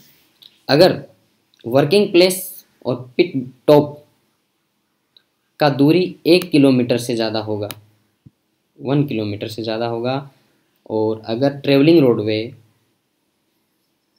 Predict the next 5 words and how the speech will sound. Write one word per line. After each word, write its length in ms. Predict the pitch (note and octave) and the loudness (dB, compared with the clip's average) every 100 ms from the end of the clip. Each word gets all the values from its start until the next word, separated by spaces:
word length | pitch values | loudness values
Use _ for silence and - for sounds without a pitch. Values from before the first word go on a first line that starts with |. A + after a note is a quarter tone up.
| _ _ | _ _
अच्छा 280 | A#2+ A#2 D#3 | -8 -4 -2
नहीं 260 | D3+ D3+ D3+ | -2 -2 -4
है, 140 | E3+ - _ _ _ _ - _ _ _ _ - _ - | -10 -16 _ _ _ _ -20 _ _ _ _ -20 _ -18
उसका 180 | A#2+ C3 | -6 -4
condition 680 | C3 B2+ C3+ C3+ C#3+ C#3+ | -2 -2 -2 -2 -4 -4